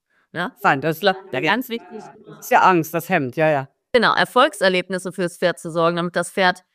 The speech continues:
Speaker 1: äh, weiter die Lösung sucht und mitmacht, motiviert und nicht dann sich zurückzieht und Dienst nach Vorschrift macht und, ähm, sich verkrampft wieder. Das ist ja ein ganz schmaler Grat bei dem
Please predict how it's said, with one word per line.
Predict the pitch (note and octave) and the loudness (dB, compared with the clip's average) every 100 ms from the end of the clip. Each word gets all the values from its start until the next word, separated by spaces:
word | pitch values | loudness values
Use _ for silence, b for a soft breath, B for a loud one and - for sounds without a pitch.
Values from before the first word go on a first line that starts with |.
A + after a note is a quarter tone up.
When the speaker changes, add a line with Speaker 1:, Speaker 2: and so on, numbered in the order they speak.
| _ _ _ _ | _ _ _ _
Speaker 1:
äh, | E3+ E3 | 4 4
weiter | F3+ G#3+ C4+ G#3 | 4 2 2 2
die | F#3+ | 2
Lösung | F#3+ B3 A#3 F#3 E3 | 2 2 2 0 0
sucht | F#3 G#4+ - | 2 2 2
und | G#2+ | -2
mitmacht, | F#3+ C#4+ G3+ D#3 - | -2 -2 -2 -4 -4
motiviert | D#3+ D#3+ D3 D#3 F#3 | -8 -8 -6 -2 -4
und | - F3+ | -4 -4
nicht | A3+ G3 | -4 -4
dann | G3 | -6
sich | G3 | -6
zurückzieht | - F#3+ B3 - - G3+ G3 | -6 -2 -2 -2 -6 -4 -2
und | F3 | -2
Dienst | G#3+ A3 | -4 -4
nach | F3 | -6
Vorschrift | - B3+ - F3+ - | 2 2 2 -6 -2
macht | E3 F#3 - | 0 0 -2
und, | E3+ E3+ E3+ | -4 -4 0
ähm, | E3+ E3+ | 0 0
sich | F3 - | -4 -4
verkrampft | D#3 - F#3+ D4 - | -6 -4 -2 -4 -6
wieder. | - - C#2+ | -12 -8 -8
Das | F2+ - | -8 -8
ist | |
ja | D#3 | -6
ein | |
ganz | F3 - | -8 -6
schmaler | E3+ D#3 | -2 -2
Grat | C#3+ F3 F3 | 0 0 0
bei | - | -2
dem | C3+ C3 | -4 -4